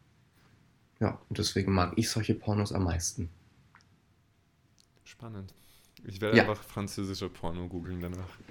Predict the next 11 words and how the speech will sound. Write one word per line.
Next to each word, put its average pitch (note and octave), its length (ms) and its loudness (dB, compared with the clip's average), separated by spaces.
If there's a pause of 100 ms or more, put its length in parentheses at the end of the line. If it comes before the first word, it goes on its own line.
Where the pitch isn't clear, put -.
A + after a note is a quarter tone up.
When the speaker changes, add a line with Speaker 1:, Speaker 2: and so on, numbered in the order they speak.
(260)
Speaker 1:
Genau, A2+ 380 12
bitte. - 480 8
<laughs> - 60 -12 (420)
Speaker 2:
Wobei B2 240 6
ich D3 100 10
echt - 200 2
sagen B2 300 -2
muss, A#2+ 180 -6
bei A2+ 100 -2
Pornos, A2 680 -6
ähm, F#2 460 -4